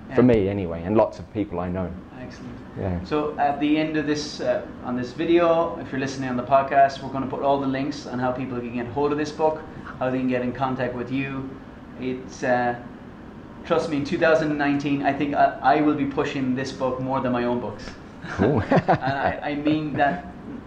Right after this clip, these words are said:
Speaker 2: from, not just because you're here, Chad, but because, yeah, I believe in this. This has changed my life. This is health. It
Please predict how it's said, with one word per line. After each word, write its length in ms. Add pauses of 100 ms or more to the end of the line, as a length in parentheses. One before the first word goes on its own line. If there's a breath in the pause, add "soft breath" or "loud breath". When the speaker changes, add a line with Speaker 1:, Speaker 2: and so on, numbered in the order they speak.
(680)
Speaker 2:
from, 300
not 240
just 200
because 240
you're 120
here, 200
Chad, 340
but 100
because, 600
yeah, 120
I 60
believe 300
in 60
this. 180
This 160
has 40
changed 260
my 120
life. 220 (140)
This 260 (500 loud breath)
is 380
health. 460
It 60